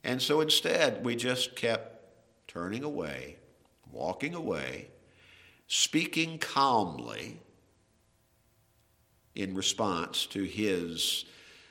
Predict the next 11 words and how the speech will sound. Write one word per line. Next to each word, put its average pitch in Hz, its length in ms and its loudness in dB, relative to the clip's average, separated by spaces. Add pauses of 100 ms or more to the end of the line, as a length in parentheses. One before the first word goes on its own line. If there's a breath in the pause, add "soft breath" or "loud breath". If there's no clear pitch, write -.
(440 loud breath)
tense - 1120 0 (680)
and 80 180 -8
even 98 220 -4 (100)
angry 90 840 -4 (400)
and 76 180 -10
confrontational 113 1300 -2 (960 soft breath)
speech. - 920 -6 (1700)
And 170 120 -6
we 185 120 -8
drove 147 280 -4
off. - 440 -12